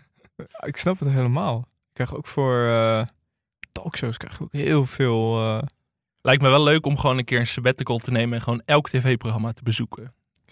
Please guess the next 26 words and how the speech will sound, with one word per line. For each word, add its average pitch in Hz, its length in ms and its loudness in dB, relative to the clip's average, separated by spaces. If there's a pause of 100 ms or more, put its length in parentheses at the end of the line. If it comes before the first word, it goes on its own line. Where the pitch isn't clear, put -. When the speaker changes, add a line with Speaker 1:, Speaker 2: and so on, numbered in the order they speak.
(260)
Speaker 2:
Dat 117 120 -2
je - 60 -2
gewoon 127 200 2
de 127 60 4
hele 139 200 4
middag 131 320 4
inderdaad 117 340 0
D - 40 -10
N 117 240 4
A 113 120 2
Singers, 113 340 0
liedje 135 360 4
op 117 100 0
het 117 140 -6
eerste 113 300 -2
gezicht, 113 640 -6
koffietijd, 120 880 0
tijd 160 300 4
voor 131 160 -2
Max, 117 300 -2
dat 143 140 -4
je 139 60 -2
daar 131 100 0
allemaal 147 320 -2
gaat - 200 -6
zitten. - 400 -8